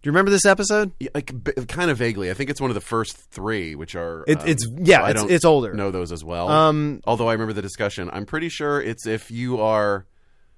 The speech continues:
Speaker 2: you fall off the wagon if you're drinking.
Speaker 1: Right.
Speaker 2: So
Speaker 1: And
Speaker 2: if you're on the wagon, you're not drinking.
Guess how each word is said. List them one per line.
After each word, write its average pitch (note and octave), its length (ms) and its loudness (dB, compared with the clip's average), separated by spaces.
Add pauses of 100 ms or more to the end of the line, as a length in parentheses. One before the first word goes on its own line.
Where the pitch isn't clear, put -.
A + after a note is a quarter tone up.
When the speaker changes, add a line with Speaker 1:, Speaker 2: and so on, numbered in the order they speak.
(100)
Speaker 2:
you A#2+ 140 -8
fall D#3+ 380 4
off C#3 340 6
the A#2 100 -2
wagon G2+ 360 -2
if G2 120 -8
you're F2 120 -6
drinking. F2+ 580 -8
Speaker 1:
Right. C#3+ 420 6 (280)
Speaker 2:
So C#3+ 40 0
Speaker 1:
And C#3+ 260 4
Speaker 2:
if D3+ 40 -4
you're B2 240 -2
on A#2+ 360 2
the A2 100 0
wagon, G#2 480 -2
you're G2 100 -4
not G2 340 -6
drinking. F2+ 520 -12